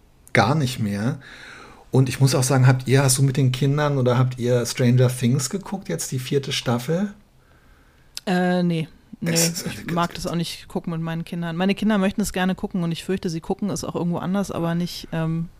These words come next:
Speaker 2: <laughs> nicht sozusagen in meinem Beisein und nicht, äh, mit meinem, mit meiner Erlaubnis.
Speaker 1: Ich find
Speaker 2: Ich
Speaker 1: es
Speaker 2: find's richtig super gruselig. Ich, ich,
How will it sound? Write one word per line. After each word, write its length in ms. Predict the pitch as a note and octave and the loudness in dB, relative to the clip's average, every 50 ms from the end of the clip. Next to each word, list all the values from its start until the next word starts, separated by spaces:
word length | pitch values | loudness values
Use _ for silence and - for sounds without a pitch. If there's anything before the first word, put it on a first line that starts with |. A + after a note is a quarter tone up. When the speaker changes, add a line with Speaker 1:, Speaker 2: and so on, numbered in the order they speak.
| - - - - - | -20 -16 -12 -10 -8
Speaker 2:
<laughs> 340 | - G3+ - - - - | -8 -8 -8 -8 -8 -4
nicht 360 | - G3+ - F#3+ - - - - | -2 -2 -2 -2 -6 -6 -12 -12
sozusagen 520 | F3 E3 - - F#3 F3+ F3 E3+ F3 F3 | -12 -10 -8 -6 -2 -2 0 0 0 -2
in 100 | D#3+ F3+ | -2 -2
meinem 240 | F3 F3 F3 F3 E3+ | 0 0 0 0 0
Beisein 440 | - C#3 D#3+ F3 F#3 G#3 G3 F#3+ F#3+ | -2 -2 0 0 2 2 0 0 0
und 140 | - E3 E3+ | 0 -2 -2
nicht, 360 | E3+ F3 F#3 - - - - - - - - - - - - - | -2 -2 -4 -6 -8 -16 -20 -20 -20 -20 -18 -18 -18 -20 -16 -8
äh, 220 | - - E3 E3 E3 | -4 -2 0 0 0
mit 180 | E3 E3+ - - | 0 -2 -2 -2
meinem, 580 | F3 E3+ E3+ E3+ E3+ E3 E3 E3+ E3+ E3+ F3 | 0 0 2 2 0 0 0 0 0 -2 -2
mit 160 | F3 E3 - | -4 -4 -2
meiner 200 | F3+ E3+ E3+ E3+ | -2 -2 0 0
Erlaubnis. 560 | E3 D#3+ D#3 D#3+ E3+ - - D#3+ D#3 - - - - - - - - - - - - - - - - - | 0 0 0 -2 -2 -2 -4 -6 -6 -6 -10 -16 -20 -20 -20 -20 -20 -20 -20 -20 -20 -20 -16 -10 -4 -2
Speaker 1:
Ich 120 | B2+ B2+ | 0 0
find 160 | - G3 G3+ A#3+ | 4 4 4 6
Speaker 2:
Ich 60 | F4 | 6
Speaker 1:
es 20 | |
Speaker 2:
find's 240 | E4+ D#4+ - - - | 4 4 2 0 0
richtig 320 | B3 C4+ - D#4 - - | 0 2 2 2 0 0
super 260 | - C#4+ B3+ E4 C#4 G#3+ | -2 0 4 4 4 4
gruselig. 580 | A3 G#3 B3+ B3+ B3+ G#3+ F3 E3+ F3 - - - | 4 2 2 2 4 2 2 2 2 0 -4 -8
Ich, 200 | - - - - - - | -8 -8 -10 -12 -8 -8
ich, 220 | - - - | -8 -8 -8